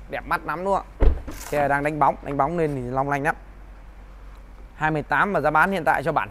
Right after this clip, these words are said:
full xăng này đang là bảy trăm bảy mươi tám triệu anh chị nhá. Đó, Tucson hai nghìn không trăm mười tám màu đỏ đô, khá đẹp mắt đúng không ạ? Bản full. Đó, có cốp điện luôn.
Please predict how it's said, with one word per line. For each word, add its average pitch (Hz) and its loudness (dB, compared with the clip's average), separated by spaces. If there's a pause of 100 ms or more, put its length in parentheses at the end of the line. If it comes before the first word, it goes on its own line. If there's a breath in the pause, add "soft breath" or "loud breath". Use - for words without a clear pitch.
full 170 0
xăng 165 0
này 147 0
đang 151 2
là 135 -2
bảy 123 -4
trăm 156 0
bảy 131 4
mươi 113 -2
tám 143 -2
triệu 175 0
anh 151 -2
chị 143 -6
nhá. 165 -4 (540)
Đó, 135 -6
Tucson 165 2 (400)
hai 156 -2
nghìn 127 -2
không 147 -2
trăm 147 4
mười 127 2
tám 147 0
màu 131 4
đỏ 127 2
đô, 151 8 (300)
khá 143 4
đẹp 165 4
mắt 175 4
đúng 185 4
không - 4
ạ? - -20 (580)
Bản 131 2 (100)
full. 170 4 (960)
Đó, 139 -2
có 165 4
cốp 185 4
điện 180 4
luôn. 156 2